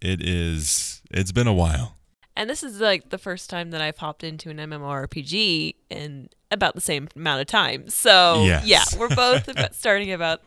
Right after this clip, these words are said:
Speaker 2: the same place. <laughs>
Speaker 1: I hate M M O R P Gs. I despise them.
Speaker 2: But why?
Speaker 1: I don't like the mechanics. I don't like the view. I don't like a lot of the,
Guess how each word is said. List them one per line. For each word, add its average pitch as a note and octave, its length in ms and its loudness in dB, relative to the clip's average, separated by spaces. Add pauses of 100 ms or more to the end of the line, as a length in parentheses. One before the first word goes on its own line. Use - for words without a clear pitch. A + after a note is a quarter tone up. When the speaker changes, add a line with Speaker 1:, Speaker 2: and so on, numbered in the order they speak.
(180)
Speaker 2:
the G3 120 -2
same D#3+ 300 -4
place. E3 480 -4 (520)
<laughs> - 540 -20
Speaker 1:
I E3+ 1000 0 (380)
hate - 800 -4 (180)
M F#2+ 180 -2
M F2 60 0
O D#2+ 160 0
R D#2 120 -2
P D#2+ 140 -4
Gs. D2 460 -10 (400)
I F2+ 100 0
despise D#2 600 -2
them. D2+ 300 -8
Speaker 2:
But - 180 -10
why? E3+ 560 -14 (400)
Speaker 1:
I - 200 0
don't A2 340 -2
like A2+ 220 -4 (200)
the F#2 200 -8
mechanics. D#2 760 -4
I F2+ 140 -6
don't F#2 180 -6
like F#2+ 220 -6
the G2 80 -4
view. D#2 540 -4
I E2 120 -6
don't F2+ 280 -6
like F2+ 240 -6
a F#2+ 40 -8
lot E2+ 200 -6
of E2+ 160 -8
the, F2 340 -6